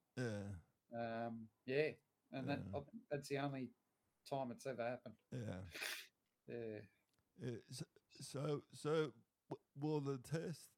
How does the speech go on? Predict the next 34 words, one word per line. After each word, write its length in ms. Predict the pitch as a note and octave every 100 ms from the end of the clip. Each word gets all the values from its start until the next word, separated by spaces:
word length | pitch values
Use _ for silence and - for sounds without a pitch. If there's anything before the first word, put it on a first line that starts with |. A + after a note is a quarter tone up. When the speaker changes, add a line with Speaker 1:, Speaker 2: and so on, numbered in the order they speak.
| _
Speaker 1:
the, 80 | G#2 - -
the 100 | - -
Ashes 480 | A#2 C#3+ - D3+ -
still 240 | - C3+
be 160 | C3 G#2
a 40 |
three 280 | B2 C#3 -
test 380 | - - F3 -
match? 400 | G#3 G#3+ - - - _ _ _ -
Speaker 2:
Oh, 180 | C3+ C3+
no, 160 | C3+
they, 160 | C#3+ D#3 D#3
they 120 | D#3
play 300 | D3+ C3 A2+ -
five. 340 | B2+ A#2+ A#2 - _ -
Speaker 1:
Oh, 160 | A2 A2+
Speaker 2:
Yeah, 60 | A#2
they 60 | A#2+
Speaker 1:
five. 100 | C#3
Speaker 2:
always, 360 | C#3+ B2 - _ _ C3+
they 80 |
used 260 | C#3+ F#3 F#3
to 60 | -
play 260 | D3 B2
six 600 | A2+ - D#3+ - - - - -
in 120 | - C3
Speaker 1:
Yeah. 60 |
Speaker 2:
England, 420 | C#3 B2 B2+ G3+ A3 _ _ _ _ _ _ _ _ _ -
um, 440 | B2+ B2+ B2 A#2+ A#2 - - -
five 300 | C#3 C#3 B2+
in 80 | A#2+
Australia. 720 | - - B2 B2 B2 A#2 C#3+ - _ _ _ _ _ _ -
Speaker 1:
Yeah. 320 | - G#2+ - A#2 G2 -
Speaker 2:
Yeah, 300 | B2+ B2 A#2